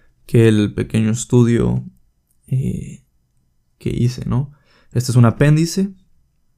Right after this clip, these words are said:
Es mera complementación. Es una propuesta más, pero menos elaborada, ¿no? Eh, son más o menos mis notas.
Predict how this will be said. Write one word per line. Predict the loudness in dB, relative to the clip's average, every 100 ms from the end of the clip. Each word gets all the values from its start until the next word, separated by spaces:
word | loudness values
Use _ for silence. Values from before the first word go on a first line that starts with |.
| _ _ _ -10
Es | -8 -8 -12 -20 -20 -20 -20 -20 _
mera | -8 -8 -6
complementación. | -8 -6 -6 -6 -8 -4 0 0 0 -2 -6 -16 -14
Es | -6
una | -2 -2 -4
propuesta | -8 -4 -4 0 2
más, | 4 2 0
pero | -2
menos | 0 -2 0
elaborada, | 0 2 2 2 0 -2
¿no? | -2 -2 -6 -20 _ _ _ _ _
Eh, | -2 0 0 -2 -6 -12 _ _ _ _ _ _
son | -6 -4 -2
más | -2 -2
o | -2
menos | -2 -4
mis | -4 0
notas. | 0 0 -6 -8